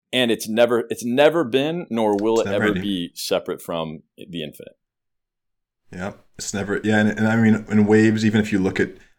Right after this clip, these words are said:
Speaker 2: uh, like, Fibonacci sequences, vibrations, wave patterns, um, we're in a, we're in this constant dance. We're going to go back into the same thing that we came from. If you even think about, Alan Watts has this wonderful visualization of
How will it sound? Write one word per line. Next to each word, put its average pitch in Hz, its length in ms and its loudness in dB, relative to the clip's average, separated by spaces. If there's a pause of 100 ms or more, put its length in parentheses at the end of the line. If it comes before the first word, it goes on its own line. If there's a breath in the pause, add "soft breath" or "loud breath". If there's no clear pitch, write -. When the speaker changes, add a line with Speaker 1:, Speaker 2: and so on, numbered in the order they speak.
Speaker 2:
uh, 80 140 -6
like, 73 120 -10
Fibonacci 98 520 0
sequences, 98 540 0
vibrations, 95 1120 0 (280 loud breath)
wave 98 340 4
patterns, 92 760 2 (280 loud breath)
um, 87 500 -4 (840)
we're 113 260 4
in 113 180 2
a, 98 160 2
we're 107 140 2
in 110 100 4
this 98 160 0
constant - 500 0
dance. 90 380 -4
We're 98 100 0
going 98 240 0
to 92 380 2
go 92 160 0
back 90 320 -2
into 90 240 -2
the 82 80 -4
same 90 220 0
thing 92 140 0
that 78 60 -2
we 76 80 -2
came 90 300 -2
from. 90 440 -2 (240 loud breath)
If - 140 -8
you 113 80 4
even 120 200 2
think 123 180 -2
about, 90 480 -2
Alan 110 220 4
Watts 107 200 0
has 87 140 -4
this 92 160 -6
wonderful 92 300 -4
visualization 82 760 -4 (360 soft breath)
of 82 440 -6